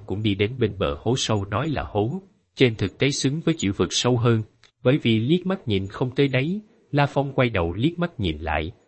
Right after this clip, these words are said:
mênh mông một mảng lớn, trên bình nguyên băng giá mênh mông,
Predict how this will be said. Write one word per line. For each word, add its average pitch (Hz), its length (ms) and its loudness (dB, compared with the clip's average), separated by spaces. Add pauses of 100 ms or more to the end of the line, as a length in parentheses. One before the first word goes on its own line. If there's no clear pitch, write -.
(160)
mênh 131 280 2
mông 151 200 0
một 98 220 -4
mảng 95 240 -4
lớn, 139 300 2 (260)
trên 131 220 2
bình 104 200 -2
nguyên 135 220 2
băng 123 200 0
giá 135 180 0
mênh 147 260 0
mông, 120 220 0